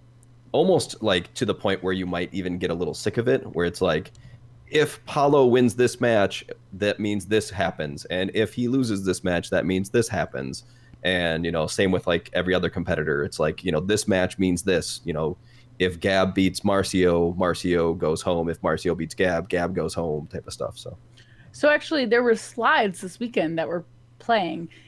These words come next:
Speaker 2: and they were, they were being live presented. They weren't just, like, you know, filler. And the, the commentators and presenters were talking, reading them out, and they were explaining the format of Standard.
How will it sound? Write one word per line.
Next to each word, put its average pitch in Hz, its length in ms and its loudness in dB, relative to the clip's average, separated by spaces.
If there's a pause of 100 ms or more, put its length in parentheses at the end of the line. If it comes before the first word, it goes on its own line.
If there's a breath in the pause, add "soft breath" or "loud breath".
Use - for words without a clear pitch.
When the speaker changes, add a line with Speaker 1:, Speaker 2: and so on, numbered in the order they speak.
(100)
Speaker 2:
and 196 100 4
they 196 100 6
were, 175 180 2 (440)
they 202 100 2
were 190 120 4
being 180 360 0
live 196 320 2
presented. 170 400 -8
They 170 100 -2
weren't 170 240 -4
just, 165 220 -10
like, 156 320 -8 (260)
you 170 80 -10
know, 165 120 -8
filler. 165 480 -2 (340 loud breath)
And 190 180 8
the, 185 80 2 (160)
the 175 140 4
commentators 240 580 4
and 165 140 -2
presenters 220 420 2
were 180 80 -6
talking, 190 540 -2
reading 190 380 -6
them 170 100 -4
out, 240 260 2
and 202 140 2
they 220 80 2
were 214 260 2 (240)
explaining 262 720 2
the 214 80 2
format 208 520 0
of - 120 -2
Standard. 185 600 -6